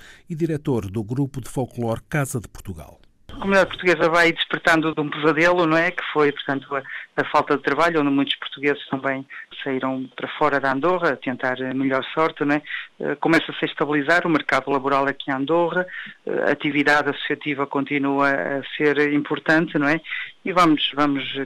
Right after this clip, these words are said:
Speaker 2: tentando colmatar este problema da, da falta de trabalho com atividades e,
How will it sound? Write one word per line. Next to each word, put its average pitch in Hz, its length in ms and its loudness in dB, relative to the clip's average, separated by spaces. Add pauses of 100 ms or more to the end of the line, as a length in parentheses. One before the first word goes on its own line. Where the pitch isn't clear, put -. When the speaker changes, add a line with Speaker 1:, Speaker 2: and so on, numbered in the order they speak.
Speaker 2:
tentando 143 440 0
colmatar 139 600 0
este 135 220 -8
problema 139 400 -2
da, 139 180 -2
da 139 100 2
falta 151 320 0
de 139 120 -6
trabalho 143 640 2
com 135 180 -2
atividades 143 760 -2
e, - 340 -8